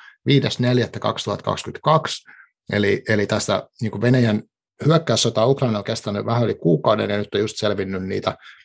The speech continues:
ihan ka-, kammottavia, tota, ö, sotarikoksia, mitä siellä on tehty. Ja sit samaan aikaan on tullut tää I P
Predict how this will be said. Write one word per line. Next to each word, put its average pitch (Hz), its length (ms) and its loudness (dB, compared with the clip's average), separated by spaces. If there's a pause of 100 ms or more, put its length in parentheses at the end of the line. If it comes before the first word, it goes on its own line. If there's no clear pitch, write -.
(140)
ihan 92 140 -2
ka-, 110 160 4
kammottavia, 101 720 2
tota, 104 340 -4 (1000)
ö, 110 40 2 (800)
sotarikoksia, 160 800 4
mitä 143 160 2
siellä 135 220 4
on 117 80 2
tehty. 120 480 0 (840)
Ja 117 360 0
sit 120 180 0
samaan 135 340 6
aikaan 110 340 4
on 107 100 2
tullut 107 220 0
tää 113 120 -2
I 131 140 2
P 127 80 -12